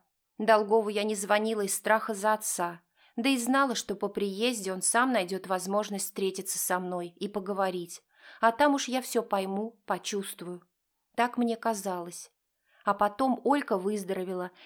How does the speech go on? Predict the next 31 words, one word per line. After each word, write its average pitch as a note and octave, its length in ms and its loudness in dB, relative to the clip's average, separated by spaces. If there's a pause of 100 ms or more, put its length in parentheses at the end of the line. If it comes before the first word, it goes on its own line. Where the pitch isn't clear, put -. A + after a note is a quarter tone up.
и G#3+ 100 -2
по G#3+ 120 -2
секрету A#3+ 480 0
сообщила, G3+ 600 0
что F#3+ 200 -6
у - 20 -2
неё, F#3+ 180 -2
возможно, A#3 580 2
будет C#4 280 -2
братик G3 440 -2
или F#3 140 -2
сестричка. F3+ 760 -8 (520)
В - 60 -20
тот G3+ 200 -2
момент G3+ 380 0
мой G#3 160 0
мир G#3+ 180 0
раскололся G#3 680 0
на G#3+ 160 -2
части. F3+ 600 -6 (580)
Одно G#3 300 2
дело G#3 340 0
врать G3 340 -2
любовнице A#3 720 0
мужа, F#3 480 -4 (380)
но G3+ 180 0
другое — F#3+ 640 2 (200)
использовать G#3 600 0
в - 40 -4
своих G3+ 320 0
ненормальных G3 680 0